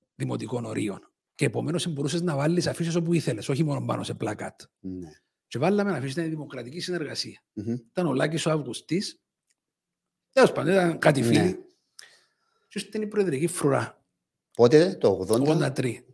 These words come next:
Speaker 2: Επί Κυπριανού.
Speaker 1: Επί Κυπριανού.
Speaker 2: Ναι.
Speaker 1: Πανεξελέγει ο Κυπριανού.
Speaker 2: Μμμ.
Speaker 1: Δημοκρατική Συνεργασία με
Speaker 2: Ναι,
Speaker 1: το
Speaker 2: ναι,
Speaker 1: ακε.
Speaker 2: ναι, με το minimum program.
Speaker 1: Και όπως ήρθε, τζάμε, η προεδρική φρουρά, έγινε έναν κυκλός και ένας που μας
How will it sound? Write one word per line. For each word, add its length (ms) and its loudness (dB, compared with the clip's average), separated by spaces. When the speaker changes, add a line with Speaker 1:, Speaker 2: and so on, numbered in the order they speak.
Speaker 2:
Επί 120 -2
Κυπριανού. 720 4
Speaker 1:
Επί 200 -10
Κυπριανού. 520 -10
Speaker 2:
Ναι. 380 2
Speaker 1:
Πανεξελέγει 640 2
ο 40 -4
Κυπριανού. 340 -8
Speaker 2:
Μμμ. 80 6
Speaker 1:
Δημοκρατική 500 2
Συνεργασία 500 8
με 60 10
Speaker 2:
Ναι, 60 10
Speaker 1:
το 60 8
Speaker 2:
ναι, 140 8
Speaker 1:
ακε. 80 10
Speaker 2:
ναι, 200 6
με 60 6
το 120 6
minimum 360 6
program. 200 0
Speaker 1:
Και 100 6
όπως 240 4
ήρθε, 300 2
τζάμε, 280 0
η 40 -2
προεδρική 360 -4
φρουρά, 580 -6
έγινε 340 6
έναν 240 2
κυκλός 680 2
και 140 2
ένας 320 2
που 120 -8
μας 480 -4